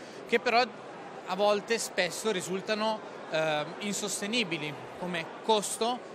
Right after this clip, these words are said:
eh, rispetto a quello che potrebbe essere, eh,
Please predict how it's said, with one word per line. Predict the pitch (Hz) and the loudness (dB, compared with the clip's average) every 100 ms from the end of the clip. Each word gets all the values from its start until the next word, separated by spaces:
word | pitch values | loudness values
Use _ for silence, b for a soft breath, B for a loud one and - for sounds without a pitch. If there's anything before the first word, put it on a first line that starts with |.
| - | -2
eh, | 156 156 151 | 0 2 2
rispetto | 160 185 - 190 175 - 202 | 0 -2 0 0 0 2 2
a | |
quello | - 190 185 196 | 2 0 0 0
che | 180 | -4
potrebbe | 165 175 170 165 180 | -4 -2 -2 0 0
essere, | 156 - 180 185 190 | 0 -2 0 2 2
eh, | 160 147 139 139 | 2 0 0 -2